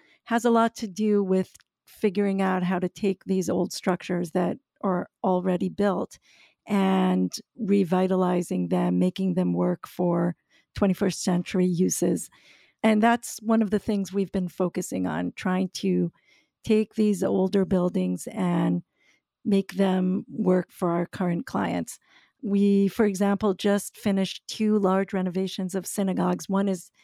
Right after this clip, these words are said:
in Manhattan, as you mentioned, and one is actually near Chicago in a town called Skokie.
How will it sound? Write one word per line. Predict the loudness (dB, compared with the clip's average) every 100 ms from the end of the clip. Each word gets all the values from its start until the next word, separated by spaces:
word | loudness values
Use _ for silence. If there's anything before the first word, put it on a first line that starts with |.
| _
in | 0 2
Manhattan, | 4 2 0 0 0
as | 2 2 2
you | 2
mentioned, | 2 0 0 2 2
and | 0 2 2
one | 2
is | 0
actually | -2 -4 -4 -2
near | 0 0
Chicago | -2 -4 -2 0 0 0
in | 0
a | 0 -2 _ _ _ _
town | -4 0 0
called | 0 -2 -2
Skokie. | -4 0 0 -2 -8